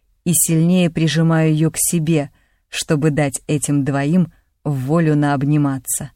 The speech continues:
«Вообще-то я хотел сначала представиться», наклоняюсь к её уху, «но сегодня готов изменить традиции». И вот с этого момента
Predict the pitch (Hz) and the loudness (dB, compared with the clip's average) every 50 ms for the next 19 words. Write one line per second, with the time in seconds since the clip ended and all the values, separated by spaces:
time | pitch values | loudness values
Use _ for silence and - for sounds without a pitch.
0 | _ _ _ _ _ _ _ _ _ _ _ _ _ _ _ _ _ _ _ _ | _ _ _ _ _ _ _ _ _ _ _ _ _ _ _ _ _ _ _ _
1 | _ _ - 151 165 165 156 - - - 165 156 - 156 147 147 147 - - 151 | _ _ -4 0 0 0 0 -2 -4 -2 -2 -2 0 0 -2 -2 -2 -2 -4 -4
2 | 139 - 156 151 143 - - 151 147 - - 156 147 143 139 - 156 143 131 - | -4 -2 -2 -2 -2 -2 -2 -2 -2 0 -2 -2 -2 -2 -2 -4 -4 -4 -4 -4
3 | - - 190 214 202 160 131 - - - 147 135 - _ _ _ _ _ _ _ | -2 0 0 0 0 -2 -4 -4 -6 -6 -6 -8 -10 _ _ _ _ _ _ _
4 | _ _ _ _ _ _ _ - 160 160 151 - 160 160 156 151 151 147 147 147 | _ _ _ _ _ _ _ -2 0 0 0 0 0 2 2 2 2 0 0 -2
5 | 135 - - - 147 147 147 147 143 139 135 123 - - 143 135 123 _ _ _ | -4 -6 -8 -6 -2 0 0 0 0 -2 -4 -6 -8 -10 -10 -10 -10 _ _ _
6 | _ _ _ _ _ _ _ _ _ _ _ _ _ _ _ _ _ - - 170 | _ _ _ _ _ _ _ _ _ _ _ _ _ _ _ _ _ -2 2 2
7 | 165 156 - - 160 139 156 160 147 156 160 147 160 156 - - 156 - - - | 2 2 2 -2 -2 0 0 0 2 2 2 2 2 0 0 -2 -4 -4 -4 -6
8 | 175 156 147 165 175 175 170 147 131 - - - 143 143 135 131 131 127 - - | -4 -2 2 4 4 4 4 4 2 -2 -4 -6 -4 -4 -4 -4 -6 -6 -6 -4
9 | - - 139 135 139 139 151 156 _ _ _ _ _ _ _ _ _ _ _ _ | -4 -4 -4 -4 -6 -8 -10 -12 _ _ _ _ _ _ _ _ _ _ _ _
10 | _ _ _ _ _ _ _ _ _ - 160 160 147 151 160 160 - - - 185 | _ _ _ _ _ _ _ _ _ -2 -2 0 2 2 0 0 -2 -2 0 0
11 | 165 156 - - 135 135 135 135 139 139 139 156 196 208 196 - - 143 143 | 0 0 0 -2 -2 -2 0 0 0 0 0 2 2 2 2 0 -2 -6 -8